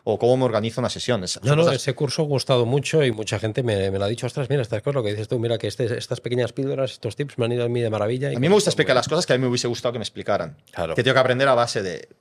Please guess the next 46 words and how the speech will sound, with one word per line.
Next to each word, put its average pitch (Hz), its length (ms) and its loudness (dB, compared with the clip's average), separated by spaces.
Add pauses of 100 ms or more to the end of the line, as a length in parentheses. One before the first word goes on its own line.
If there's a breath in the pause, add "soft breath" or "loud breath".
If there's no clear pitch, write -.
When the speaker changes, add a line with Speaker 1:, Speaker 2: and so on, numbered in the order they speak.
(160)
Speaker 1:
caerme, 151 600 0
equivocarme 120 480 0
y 175 40 2
preguntar 107 360 -2
a - 20 2
otras 120 160 -2
personas. 143 560 -2
Y 117 100 -8
yo 107 140 -2
también 113 380 -2
he 117 60 -10
invertido 110 260 -6
mucho 127 480 -2
dinero 113 200 -2
y 120 40 0
mucho 117 220 -4
tiempo 110 180 -4
en 113 40 -4
formación. 104 520 -4 (240 soft breath)
Y - 20 -4
al - 60 -4
final 113 320 0
agruparlas 113 720 0
y 110 120 -12
decir, 98 260 -8
"Yo 104 120 -6
trabajo 110 260 0
de 113 40 0
esta - 140 -6
manera 107 280 -2
ahora 101 280 -4
mismo". 101 300 -8 (260 soft breath)
Y 110 40 -6
los 107 100 -2
cursos 123 240 -6
también 135 140 0
los 120 100 0
voy 123 120 2
a - 20 4
ir 123 60 4
actualizando, 101 580 -4
¿eh? 139 80 -8
Que 101 280 -4
quede 104 160 -2
claro, 104 200 2
porque 95 320 -6